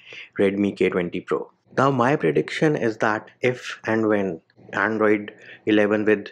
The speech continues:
M I U I twelve point five is rolled out to the Indian variant of the Redmi K twenty Pro, the changes will almost be the same, just that you might get Poop launcher and your M I U I Dialer and M I U I Messages.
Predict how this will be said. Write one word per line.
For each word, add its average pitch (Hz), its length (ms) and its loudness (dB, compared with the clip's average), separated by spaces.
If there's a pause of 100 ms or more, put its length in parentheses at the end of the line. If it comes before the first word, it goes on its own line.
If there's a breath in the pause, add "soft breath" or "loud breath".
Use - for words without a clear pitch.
M 104 100 0
I - 20 4
U 101 160 4
I 98 80 2
twelve 104 320 2
point 101 200 0
five 95 280 0
is 95 180 -2
rolled 98 240 2
out 95 220 0
to - 80 0
the 92 160 -2
Indian 101 340 0
variant 95 380 2
of 90 120 -4
the - 60 0
Redmi 95 340 0
K 104 140 2
twenty 104 300 -2
Pro, 107 320 0 (500 loud breath)
the 107 80 -2
changes 117 460 2
will 110 180 2
almost 104 600 0
be 101 60 2
the 98 120 -2
same, 104 400 -2 (340 loud breath)
just 98 200 -2
that 95 200 0
you 104 60 -6
might 98 380 0
get 98 240 0 (120)
Poop 113 220 4
launcher 113 640 0
and 95 380 -2
your 90 240 2
M 95 80 -4
I 95 40 0 (120)
U 95 40 2
I 92 140 2
Dialer 92 400 -2
and 90 120 -4
M 92 100 -6
I - 20 -2
U 92 180 0
I 90 220 -4 (480 soft breath)
Messages. 85 520 -2